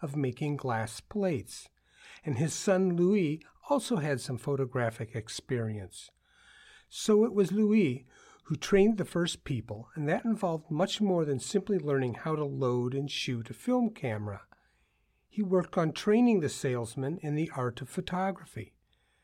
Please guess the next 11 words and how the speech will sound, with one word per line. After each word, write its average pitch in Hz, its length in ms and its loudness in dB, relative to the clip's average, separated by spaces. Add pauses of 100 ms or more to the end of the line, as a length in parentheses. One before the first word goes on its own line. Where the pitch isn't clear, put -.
(540)
After 131 360 0
all, 151 500 -2
what 262 140 4
is 269 160 2
a 226 60 2
film 196 360 4
short - 500 -4
but 127 120 -4
a 123 80 0
moving 131 440 -2
photograph? 127 840 -4